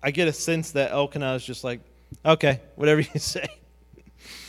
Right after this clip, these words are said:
So the woman remained and nursed her son until she weaned him. And when she had weaned him, she took him up with her, along with a three-year-old bull. That could be skipped over pretty easily.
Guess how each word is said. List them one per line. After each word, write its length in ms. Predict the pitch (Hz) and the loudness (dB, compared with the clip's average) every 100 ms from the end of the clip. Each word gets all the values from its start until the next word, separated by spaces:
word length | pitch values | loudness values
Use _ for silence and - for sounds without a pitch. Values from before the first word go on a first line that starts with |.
| - - - | -20 -20 -8
So 160 | - | -2
the 100 | 170 | 2
woman 320 | 165 180 190 185 | 4 4 2 2
remained 520 | 175 165 160 147 143 | 2 2 2 0 0
and 160 | 143 | -2
nursed 280 | 139 156 151 | 0 -2 -2
her 80 | 156 | -4
son 360 | - 151 143 135 | -2 0 0 -2
until 300 | 127 151 139 | -2 -2 0
she 160 | 151 | -2
weaned 260 | 139 135 120 | -2 -2 -2
him. 320 | 120 113 113 - - _ _ _ _ _ _ _ - - | -4 -6 -8 -14 -20 _ _ _ _ _ _ _ -12 -4
And 180 | 139 131 - _ _ _ | -4 -4 -16 _ _ _
when 260 | - 160 202 | -2 0 0
she 220 | 202 208 | 2 4
had 100 | 190 | 4
weaned 260 | 160 170 151 | 4 2 2
him, 160 | 151 | 0
she 160 | 143 151 | 0 -2
took 220 | 160 175 | -2 -2
him 100 | 175 | 2
up 220 | 165 - - - - - | 2 0 -10 -20 -10 0
with 260 | 175 170 | 2 2
her, 320 | 151 131 127 | 0 2 0
along 380 | 131 135 143 151 | -2 2 4 2
with 120 | 147 | 0
a 60 | 127 | -6
three-year-old 680 | - 143 143 139 135 131 120 | -6 -2 0 2 2 0 0
bull. 280 | 120 113 98 - - - - - _ _ _ _ _ _ _ _ _ _ _ _ | -2 -2 -4 -12 -20 -20 -20 -20 _ _ _ _ _ _ _ _ _ _ _ _
That 460 | 131 170 190 220 - | 2 8 8 6 2
could 120 | 190 | 0
be 120 | 156 | 0
skipped 340 | - 196 190 180 | 2 2 2 4
over 340 | 175 165 170 | 4 4 2
pretty 380 | 165 - 170 165 | 2 2 2 2
easily. 640 | 139 139 120 110 98 107 | 2 2 2 -2 -4 -6